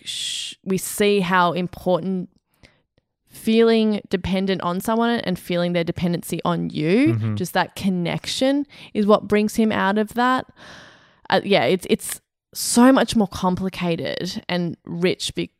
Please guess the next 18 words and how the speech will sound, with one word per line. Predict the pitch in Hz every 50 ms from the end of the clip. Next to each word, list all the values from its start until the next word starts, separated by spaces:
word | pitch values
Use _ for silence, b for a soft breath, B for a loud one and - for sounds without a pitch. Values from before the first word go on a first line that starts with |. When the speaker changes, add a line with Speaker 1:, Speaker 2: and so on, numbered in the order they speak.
| -
Speaker 1:
it's | - 180 - -
so | - - 220 220
much | 214 196 - -
richer | 185 156 - - 165 160
because | 156 151 - - 165 165 165
of | 165 165 -
the | - 170
way | 160 139 127 -
that | - -
they | - 135 -
handle | 151 151 - - - - -
that | - - - -
entire | - 180 170 - - - - 58 - -
situation, | - - - - - 64 - - - - 67 - - B B B B B
that | - 175 - 180
we | 185 202 220 240 226
figure | - - 190 170 170 156
out | 117 123 117 - -